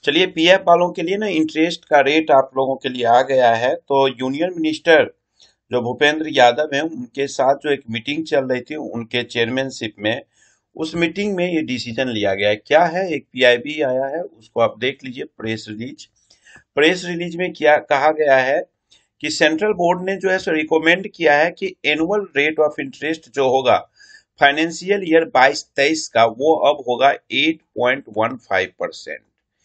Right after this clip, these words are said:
समझ गए? ये चीज ध्यान से समझिएगा, बहुत अच्छी चीज है। क्या होगा? रिकमेंड कितना किया गया है? एट पॉइंट वन फ़ाइव परसेंट, जो कि पिछले फाइनेंशियल ईयर में था एट पॉइंट वन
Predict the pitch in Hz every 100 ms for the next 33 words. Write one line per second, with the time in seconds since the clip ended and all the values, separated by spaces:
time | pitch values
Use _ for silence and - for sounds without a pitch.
0 | _ _ _ _ _ _ _ _ - 120
1 | 139 143 180 170 151 - 147 156 117 135
2 | 156 156 131 110 92 92 98 104 _ -
3 | 120 123 131 - 160 156 123 95 90 _
4 | _ _ _ _ _ _ - 151 165 170
5 | 233 - _ _ _ - 117 135 147 156
6 | 170 165 160 165 175 160 170 165 208 -
7 | _ - 143 165 185 - 139 156 156 120
8 | 131 139 123 104 104 98 113 107 139 160
9 | 151 - 185 196 175 165 165 165 165 165
10 | 156 156 160 160 185 214 _ _ _ _
11 | - 147 180 - - 160 185 156 127 110
12 | 139